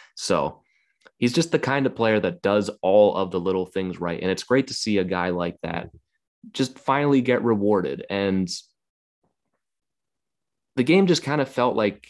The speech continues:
it was going as it was supposed to up to this point. We're playing Columbus. It's a weekday. It's an uneventful game. You get a goal from a depth player. This two-on-one from Nazem Kadri and Bowen Byram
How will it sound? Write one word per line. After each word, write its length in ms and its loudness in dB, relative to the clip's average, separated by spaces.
it 120 0
was 180 -2
going 260 0
as 220 -2
it 80 -2
was 240 -2
supposed 480 -4
to 240 -6
up 220 -6
to 80 -4
this 180 -4
point. 400 -4
We're 100 -2
playing 600 0
Columbus. 580 0
It's 180 -6
a 60 0
weekday. 540 0
It's 140 -10
an 60 -2
uneventful 560 -2
game. 360 0
You 100 -4
get 120 2
a 60 2
goal 260 2
from 200 -4
a 40 -2
depth 380 -4
player. 440 -2
This 260 2
two-on-one 720 0
from 200 -4
Nazem 360 -4
Kadri 640 -2
and 340 -4
Bowen 300 2
Byram 560 0